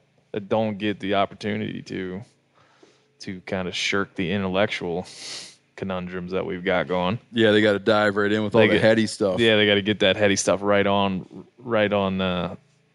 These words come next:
Speaker 1: at the beginning. But when you're a kid, you don't need that, man. When I was a
Speaker 2: No.
Speaker 1: kid, it was just about being with my dad, you know? It was just about being out there running around with him. And that was it. I mean, it wasn't, it was simple as could possibly be. There was nothing to it.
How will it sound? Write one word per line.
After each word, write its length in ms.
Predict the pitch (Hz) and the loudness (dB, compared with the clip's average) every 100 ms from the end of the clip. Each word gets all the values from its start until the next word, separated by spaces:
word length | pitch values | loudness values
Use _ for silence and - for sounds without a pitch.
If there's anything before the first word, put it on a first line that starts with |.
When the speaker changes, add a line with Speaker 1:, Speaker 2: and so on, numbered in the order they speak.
| _ | _
Speaker 1:
at 180 | - 92 | -2 -2
the 40 | 95 | -2
beginning. 540 | 95 95 117 131 87 | -10 -4 0 0 -2
But 100 | 95 | -2
when 140 | 107 123 | 0 2
you're 160 | 120 | 2
a 60 | 107 | 0
kid, 260 | - 175 | 4 4
you 80 | 151 | 4
don't 160 | 135 95 | -4 -4
need 220 | 87 90 | -6 -4
that, 200 | 92 - | -2 -2
man. 320 | 98 98 135 - | -4 -6 -6 -4
When 160 | 143 | 0
I 60 | 196 | 2
was 100 | 302 | 2
a 40 | |
Speaker 2:
No. 40 | 135 | 2
Speaker 1:
kid, 220 | 156 156 | 4 6
it 20 | |
was 160 | 135 135 | 4 2
just 340 | 139 151 - 143 | 2 0 -4 0
about 260 | 135 139 | 4 4
being 160 | 139 143 | 4 2
with 100 | 139 | 2
my 120 | 127 | 2
dad, 460 | 117 110 73 - 104 | 2 2 0 -4 -8
you 60 | 98 | -8
know? 240 | 101 131 | -6 -6
It 100 | 131 | -8
was 80 | 120 | -10
just 120 | 117 | -4
about 300 | 113 110 - - - _ _ - | 2 2 0 -6 -20 _ _ -4
being 180 | 110 | 0
out 200 | 107 107 | 2 2
there 180 | 110 110 | 2 2
running 260 | 101 107 107 | 4 2 2
around 220 | 107 110 | 2 2
with 80 | 107 | 0
him. 320 | 117 - 127 - | -2 -4 -10 -10
And 80 | - | -2
that 40 | |
was 140 | 123 135 | 0 4
it. 280 | 202 - - | 4 2 -6
I 40 | 117 | -2
mean, 120 | 117 | 2
it 40 | 117 | 4
wasn't, 300 | 135 131 113 | 4 4 0
it 140 | - | -4
was 200 | 95 101 - _ | -6 -12 -18 _
simple 440 | - - 165 147 104 | -8 0 0 0 -2
as 100 | 104 | -4
could 180 | - - | -8 -2
possibly 380 | 113 127 - | -2 -2 -6
be. 260 | 123 107 - _ _ _ - | -6 -8 -10 _ _ _ -10
There 140 | 101 | -8
was 400 | 98 98 90 - _ - | -8 -10 -12 -16 _ -6
nothing 460 | 120 135 - 120 | 0 0 0 -6
to 140 | 120 110 | -2 -2
it. 140 | - | -2